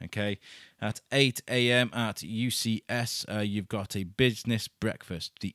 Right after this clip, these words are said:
evolution of digital solutions. Then later on again at the U C S, you've got Active Living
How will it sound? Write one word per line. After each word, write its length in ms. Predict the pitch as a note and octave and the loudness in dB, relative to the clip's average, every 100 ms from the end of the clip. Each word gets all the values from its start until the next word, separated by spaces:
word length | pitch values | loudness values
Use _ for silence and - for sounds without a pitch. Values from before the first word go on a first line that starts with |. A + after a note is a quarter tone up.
| A#2+ | 2
evolution 520 | A#2 A2+ A2+ G2+ G#2 | 2 2 2 2 0
of 260 | F#2+ F2+ | -2 -4
digital 400 | G2+ G2 F#2+ F#2+ | -2 -2 -4 -6
solutions. 720 | F2 F#2 G#2+ A#2+ B2 A#2+ C3 - _ _ _ _ _ _ _ | -6 -2 0 0 -2 -4 -6 -16 _ _ _ _ _ _ _
Then 120 | G#2+ | 6
later 260 | C3+ C3+ B2+ | 8 8 6
on 100 | A#2 | 4
again 300 | A2 D3 C#3+ | 4 4 4
at 80 | |
the 80 | F#2+ | 2
U 120 | A#2+ | 0
C 160 | A2 B2 | 2 2
S, 220 | A#2 - | 2 2
you've 100 | A2 | 2
got 180 | A2+ A2+ | 4 4
Active 400 | B2 B2 - A#2 | 4 0 0 0
Living 440 | G#2+ A#2+ A2 A2 | 2 2 4 2